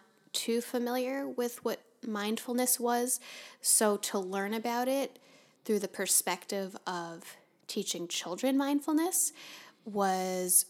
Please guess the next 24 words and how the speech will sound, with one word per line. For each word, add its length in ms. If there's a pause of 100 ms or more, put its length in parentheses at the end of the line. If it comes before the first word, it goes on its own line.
(120)
really 380
amazing 760
and 160
very 220
inspiring, 840
and 380
to 140
this 280
day, 400
I 120
take 280
a 60
lot 460
of 140
what 120
I've 300 (220)
learned 500 (400)
from 280
Susan 420
Kaiser 680
Greenland 600 (500)
into 260
my 100
classes. 600